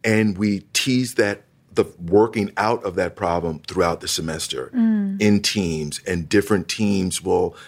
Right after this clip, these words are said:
Speaker 1: either tackle the same problem or tackle different problems with different tools. But I think that really is, that kind of experiential learning model really is in keeping with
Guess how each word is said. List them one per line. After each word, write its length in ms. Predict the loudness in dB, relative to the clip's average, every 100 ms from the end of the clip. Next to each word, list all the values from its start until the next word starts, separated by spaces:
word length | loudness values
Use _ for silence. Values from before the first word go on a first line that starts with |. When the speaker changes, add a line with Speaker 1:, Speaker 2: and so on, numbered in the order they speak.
| -20 -20 _
Speaker 1:
either 200 | 0 0
tackle 360 | 0 -2 -2 -2
the 80 | -2
same 300 | 0 0 0
problem 520 | 0 0 2 2 0 -6 -20 _
or 460 | 4 4 4 0 -6 _ _
tackle 320 | -4 -2 -4
different 420 | 0 0 2 -2
problems 640 | -2 -6 -4 -6 -8 -10 -16 _ _
with 180 | -8 -4
different 340 | -4 -4 -6
tools. 460 | 0 2 2 0 -6 -18 -20 -12 -2
But 100 | -2
I 60 |
think 480 | 0 0 -2 -6 -2
that 380 | 0 0 -2 -8
really 560 | -8 2 4 4 0 -2
is, 300 | -2 0 2
that 200 | 0 0
kind 180 | 0 0
of 80 | 0
experiential 1000 | -2 -4 -2 0 0 -2 -2 0 0 -4 -14 -20 _
learning 600 | 0 4 6 4 2 -2 -4
model 580 | -2 -2 -2 -6 -10 -14 -20 _ _
really 360 | 2 4 6 2
is 120 | 2
in 120 | -6
keeping 600 | -6 -4 -4 -2 -6 -6
with 360 | -4 -4 -4